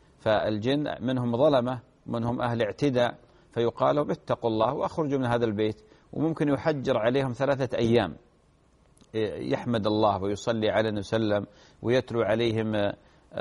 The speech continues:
الآيات القرآنية: "وقاتلوا الذين لا، آه، وقاتلوا في سبيل الله ولا تعتدوا". آه، وأيضًا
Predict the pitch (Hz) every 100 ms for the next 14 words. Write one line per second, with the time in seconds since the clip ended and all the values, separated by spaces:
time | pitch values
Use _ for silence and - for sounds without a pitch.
0 | 107 101 107 110 113 117 110 107 - 104
1 | 107 110 110 104 101 98 117 104 - 104
2 | 107 107 107 107 104 104 - _ _ 117
3 | 113 - 101 95 - - 53 - - 123
4 | 113 113 113 104 110 110 104 107 104 104
5 | 113 107 104 - - - _ _ 101 110
6 | 117 104 110 95 117 107 110 107 - _
7 | _ - 107 98 101 107 104 104 117 110